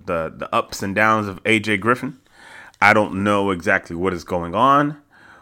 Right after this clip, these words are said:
When they say personal reasons, I just, I hope everything is well with him. I hope everything is well with his family.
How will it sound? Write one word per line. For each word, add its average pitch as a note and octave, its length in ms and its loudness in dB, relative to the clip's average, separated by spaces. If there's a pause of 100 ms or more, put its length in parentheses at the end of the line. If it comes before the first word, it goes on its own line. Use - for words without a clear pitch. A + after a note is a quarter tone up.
(140)
When F#2 280 -2
they F#2 140 0
say F#2+ 220 -2
personal G#2 500 2
reasons, D3 540 2 (220)
I F#2 160 0
just, F2 580 -8 (240)
I F2 120 2
hope - 480 0
everything G2+ 480 0
is E2 180 -6
well F#2+ 360 2
with E2 180 -4
him. C3+ 320 0
I F2+ 40 0
hope E2+ 160 -4
everything E2+ 360 -6
is D2+ 100 -14
well F2 220 -4
with D#2 100 -10
his C#2 160 -18
family. A#2+ 500 -2